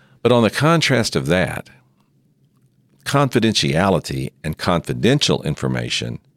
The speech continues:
actually gives you, uh,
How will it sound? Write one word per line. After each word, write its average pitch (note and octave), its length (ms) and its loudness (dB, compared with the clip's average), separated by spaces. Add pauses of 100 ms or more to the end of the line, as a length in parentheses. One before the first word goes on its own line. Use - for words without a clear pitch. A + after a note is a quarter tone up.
(480)
actually G2 480 0
gives D2+ 360 0
you, C#2 340 -2 (720)
uh, D2 260 -6